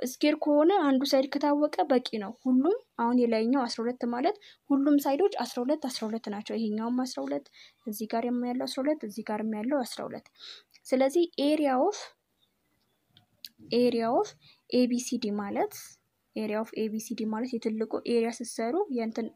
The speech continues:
ምንድነው የሚሆነው? ሳይድ ስኬር ተብሎ ነው ማለት ነው የሚሰራው። ማለት ሳይድ ሲባዛ ሳይድ፣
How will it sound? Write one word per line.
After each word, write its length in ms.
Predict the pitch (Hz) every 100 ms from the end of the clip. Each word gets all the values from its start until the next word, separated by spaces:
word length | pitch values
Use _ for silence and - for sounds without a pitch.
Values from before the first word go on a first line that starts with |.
| -
ምንድነው 360 | 226 233 240 240
የሚሆነው? 360 | 247 247 349 523 - - -
ሳይድ 500 | - 254 254 320 415 - -
ስኬር 560 | 247 - - 233 220 208 - _
ተብሎ 260 | - 208 196
ነው 120 | 202 277
ማለት 280 | 240 -
ነው 100 | -
የሚሰራው። 540 | - 208 - 202 208 208
ማለት 320 | 202 - 427 - - - _ _ _ _ _ _ _ _ _ _ _
ሳይድ 360 | - - 262 269
ሲባዛ 420 | - 254 254 254 294
ሳይድ፣ 320 | 285 214 202